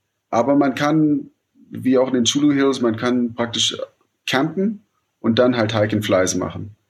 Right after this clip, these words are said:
Also man kann, man hat eine Basis und dann kann man Hike and Flies machen, definitiv. Oder Kijabe Hill, was ich öfters mache, ich, ich lande unten und, äh,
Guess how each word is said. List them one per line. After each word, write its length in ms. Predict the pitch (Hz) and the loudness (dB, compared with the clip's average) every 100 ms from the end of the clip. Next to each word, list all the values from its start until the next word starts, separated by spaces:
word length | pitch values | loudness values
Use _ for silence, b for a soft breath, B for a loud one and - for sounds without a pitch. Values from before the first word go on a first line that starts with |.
| _ _ - | _ _ -8
Also 200 | 107 107 | -2 0
man 300 | 107 110 107 | 0 0 2
kann, 180 | 117 117 | 0 0
man 100 | 120 | 0
hat 80 | |
eine 40 | 113 | 0
Basis 440 | 110 117 135 127 | 2 2 2 0
und 40 | 120 | 0
dann 80 | 107 | 0
kann 140 | 113 | 0
man 140 | 107 98 | 0 0
Hike 180 | 104 | -4
and 100 | 101 | -4
Flies 260 | - 92 - | -2 -2 -2
machen, 240 | 92 95 | -4 -6
definitiv. 560 | 104 107 110 110 107 101 B B B - | -8 -6 -6 -6 -8 -8 B B B -2
Oder 120 | 107 | 0
Kijabe 420 | 113 117 120 131 | 2 4 2 2
Hill, 120 | 127 | 2
was 140 | 117 117 | 0 0
ich 120 | 117 | -4
öfters 300 | 123 123 113 | -2 -2 0
mache, 240 | 117 113 | 0 0
ich, 260 | 110 - - | -2 -2 -4
ich 120 | 107 | -4
lande 260 | 110 113 117 | 2 2 2
unten 560 | 104 131 139 147 160 160 _ _ _ _ _ - | 0 -2 0 -2 -2 -8 _ _ _ _ _ -4
und, 360 | 110 113 110 | 0 0 0
äh, 500 | 113 110 110 107 107 | 0 2 0 0 -2